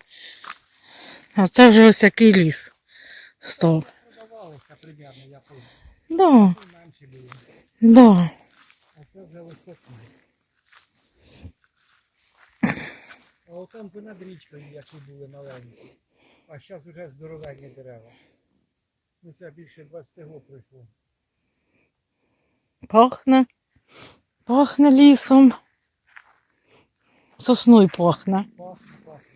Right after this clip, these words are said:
Speaker 1: Дуже пахне. Це, бува, прийдеш, даже не пахне. От якось,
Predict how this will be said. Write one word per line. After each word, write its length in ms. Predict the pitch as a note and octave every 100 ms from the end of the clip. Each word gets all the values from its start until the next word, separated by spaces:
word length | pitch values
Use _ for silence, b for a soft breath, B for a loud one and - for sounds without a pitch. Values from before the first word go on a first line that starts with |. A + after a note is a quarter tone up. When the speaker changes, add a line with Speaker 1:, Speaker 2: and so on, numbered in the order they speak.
| _ A3
Speaker 1:
Дуже 380 | G#3+ G#3+ G3
пахне. 720 | F3 F3+ F3 - F#3 G3 G#3 F#3 -
Це, 300 | - G#3 F#3+ _ b b b b b
бува, 300 | G#3 A3 C4+
прийдеш, 460 | - D4+ D4+ B3 A#3
даже 240 | B3 C4
не 120 | C4
пахне. 500 | - G#3 D#3 - F#3
От 140 | F#3 A3
якось, 420 | A3 - A3